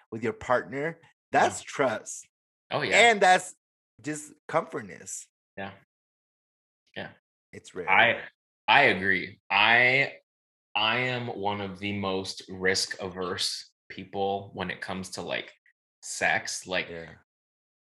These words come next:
Speaker 2: no to public stuff, no to outside stuff. Like, I gotta really trust you if I'm gonna do some shit like that.
Speaker 1: Yes. Mm-hmm. Mm-hmm.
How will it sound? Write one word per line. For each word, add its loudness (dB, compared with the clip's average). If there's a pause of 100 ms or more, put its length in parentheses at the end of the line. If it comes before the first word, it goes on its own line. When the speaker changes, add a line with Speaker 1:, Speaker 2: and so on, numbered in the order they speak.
(120)
Speaker 2:
no 0
to -2
public -2
stuff, 0
no -2
to -2
outside -6
stuff. -4
Like, -4
I 2
gotta 2
really -4
trust -6
you -2
if -6
I'm -8
gonna -12
do -14
some -16
shit -8
like -6
that. -8
Speaker 1:
Yes. -16 (360)
Mm-hmm. -16 (1300)
Mm-hmm. -14